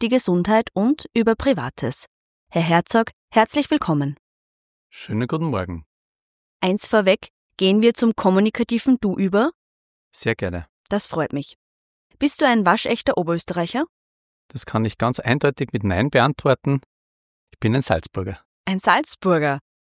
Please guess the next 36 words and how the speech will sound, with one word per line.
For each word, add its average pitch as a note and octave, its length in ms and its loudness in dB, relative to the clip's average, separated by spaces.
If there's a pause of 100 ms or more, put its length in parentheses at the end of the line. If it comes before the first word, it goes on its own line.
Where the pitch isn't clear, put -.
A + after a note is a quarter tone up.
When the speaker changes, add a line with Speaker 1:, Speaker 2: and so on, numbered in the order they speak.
(140)
Speaker 1:
Wie G#3+ 100 0
kamst G#3 380 -2
du G#3+ 40 0
nach G#3 160 0
Oberösterreich? F3 800 0 (420)
Speaker 2:
Wie C3 200 2
es D3+ 120 -2
so D3+ 300 2 (400)
ist C3+ 240 -2
im C#3+ 140 2
Leben C#3 420 2 (680)
oder A2+ 160 2
sehr G#2+ 180 2
häufig, G#2+ 500 0 (200)
der D3+ 80 2
Liebe F#2+ 240 -2
wegen. F2+ 240 -6 (1300)
Speaker 1:
Aber G#3 200 4
jetzt G#3 160 2
erzähl F#3+ 320 2
mal, D#3+ 180 0
wie G3 160 0
war E3+ 160 4
deine F3+ 240 2
Kindheit? D#3 480 -2
Wie A#3 80 2
bist A#3+ 220 0
du - 100 2
aufgewachsen? C#3 640 -6 (580)
Speaker 2:
Ich - 160 -20
bin A2 180 -2
aufgewachsen, B2+ 720 0
ganz A2+ 240 2
klassisch - 460 0
am G#2 140 2
Land, G#2 480 0